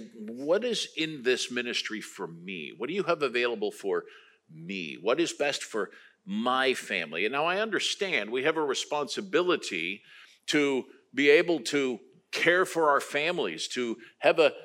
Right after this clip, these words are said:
have a place where our children can be taught the scriptures and can grow and be influenced for Christ. And we want all of those things.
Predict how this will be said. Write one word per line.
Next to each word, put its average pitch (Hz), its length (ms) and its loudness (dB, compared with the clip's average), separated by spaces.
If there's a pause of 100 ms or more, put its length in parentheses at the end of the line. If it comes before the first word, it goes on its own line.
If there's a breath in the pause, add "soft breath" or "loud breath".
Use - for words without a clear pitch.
have 156 180 4
a 156 80 6
place 156 440 2
where 127 220 4
our 117 100 4
children 143 600 2
can 117 240 -4
be 104 140 -4
taught - 520 -2
the 117 80 -8
scriptures 107 640 -2
and 101 160 -8
can 110 200 -6
grow 113 520 4
and 98 120 -2
be 117 200 -6
influenced 131 480 -4
for 107 160 -6
Christ. 117 420 -2
And 110 80 -6
we 113 100 -4
want 156 320 0
all 104 240 0
of 82 100 -6
those 85 300 -6
things. 80 300 -10